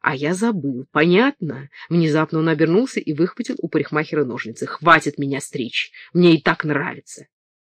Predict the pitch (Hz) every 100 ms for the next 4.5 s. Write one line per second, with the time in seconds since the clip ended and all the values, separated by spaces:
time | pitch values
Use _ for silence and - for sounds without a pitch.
0 | _ _ _ _ _ _ - 214 226 196
1 | 185 180 180 175 175 - 202 190 165 -
2 | 175 165 - - 160 151 165 185 247 233
3 | 233 226 - - 139 151 185 220 190 185
4 | 180 165 131 113